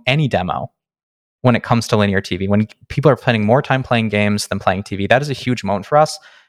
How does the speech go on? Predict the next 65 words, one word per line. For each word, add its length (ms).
A-, 140
and 140
I, 180
I 100
always 260
thought 160
we 100
would 140
win 240
because 520
we 100
can 120
adapt 360
ourselves 360
to 180
any 80
sort 200
of 80
medium. 400
Like, 160
when 100
you 80
go 360
to 240
even 180
social 260
media 200
networks, 440
what 80
do 80
they 80
always 180
try 140
to 80
do? 80
They 100
try 160
to 60
shove 200
in 120
games 260
to 120
it. 120
And 40
it's 100
because 240
we're 60
so 160
adaptable. 520
We 80
can 60
adapt 280
to 60
mobile. 320
We 80
can 80
adapt 240
to 80
consoles. 500
We 60
can 80
adapt 300
to 60
literally 380
anything. 500